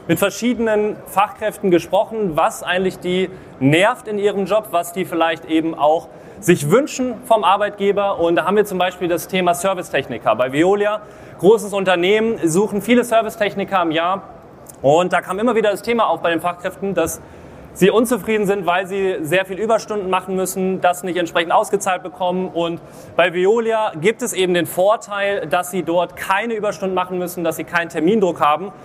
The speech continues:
Und diesen Vorteil haben wir dann eben auf Social Media präsentiert mit verschiedenen Bildern und Formaten, wie man hier sehen kann. Ja, und das ist eben, was ich meine, es ist nicht nur Geld,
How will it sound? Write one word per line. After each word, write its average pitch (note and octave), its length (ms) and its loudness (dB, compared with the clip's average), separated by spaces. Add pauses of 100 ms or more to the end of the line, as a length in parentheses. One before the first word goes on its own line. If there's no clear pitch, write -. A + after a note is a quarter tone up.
(280)
Und F3 460 0
diesen G#3 420 2
Vorteil F#3 720 0
haben F3+ 140 -2
wir F#3 80 2
dann F3+ 180 -2
eben E3 300 0
auf G3 320 2
Social F#3+ 380 -2
Media F#3 500 2 (340)
präsentiert F3+ 720 2
mit F#3+ 120 -6
verschiedenen F3+ 520 0
Bildern F#3 440 0 (260)
und E3+ 240 0
Formaten, E3 560 0
wie E3 80 -4
man D#3+ 160 -4
hier C#3 200 0
sehen F#3 280 2
kann. D3+ 320 -2 (560)
Ja, C3+ 140 6
und E3 120 2
das F3+ 180 -2
ist G#3+ 120 -4
eben, G3 180 2
was F#3 140 0
ich F3 100 -6
meine, E3+ 300 0
es E3+ 80 -6
ist E3+ 140 -8
nicht G3 180 -4
nur D#3 140 0
Geld, G3+ 320 0